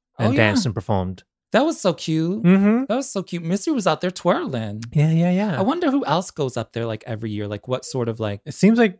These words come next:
Speaker 1: you know, legit
Speaker 2: they get, like, big
Speaker 1: performers.
Speaker 2: people
Speaker 1: Yeah.
Speaker 2: that we just probably just don't hear about.
Speaker 1: Yeah.
Speaker 2: Oh, that Camp Mariah is something.
Speaker 1: Mm-hmm.
Speaker 2: Through the Fresh Air Fund.
Speaker 1: It's going strong.
Speaker 2: Gotta support the Fresh Air Fund.
Speaker 1: Yeah.
Speaker 2: And here we are with Mariah. How long has she been doing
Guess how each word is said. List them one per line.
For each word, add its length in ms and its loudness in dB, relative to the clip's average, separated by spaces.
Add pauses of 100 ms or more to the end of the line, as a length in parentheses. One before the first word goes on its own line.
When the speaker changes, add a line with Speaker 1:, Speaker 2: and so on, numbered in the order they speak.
Speaker 1:
you 80 4
know, 160 6
legit 280 8
Speaker 2:
they 120 6
get, 220 4
like, 240 2
big 120 4
Speaker 1:
performers. 260 4
Speaker 2:
people 340 0
Speaker 1:
Yeah. 260 0 (500)
Speaker 2:
that 140 -2
we 100 -2
just 260 -6
probably 240 0
just 220 -8
don't 160 -2
hear 200 0
about. 380 -6
Speaker 1:
Yeah. 280 4 (340)
Speaker 2:
Oh, 160 2
that 180 0
Camp 220 2
Mariah 340 6
is 160 -4
something. 480 -2
Speaker 1:
Mm-hmm. 400 6
Speaker 2:
Through 120 6
the 80 0
Fresh 320 -2
Air 140 0
Fund. 300 -4
Speaker 1:
It's 80 -4
going 240 6
strong. 400 4 (160)
Speaker 2:
Gotta 220 -2
support 420 -4
the 80 -12
Fresh 320 -4
Air 140 0
Fund. 580 -2
Speaker 1:
Yeah. 340 4 (540)
Speaker 2:
And 100 4
here 120 4
we 120 4
are 120 4
with 140 -2
Mariah. 360 0
How 180 -2
long 200 0
has 80 -2
she 140 -4
been 160 0
doing 580 -2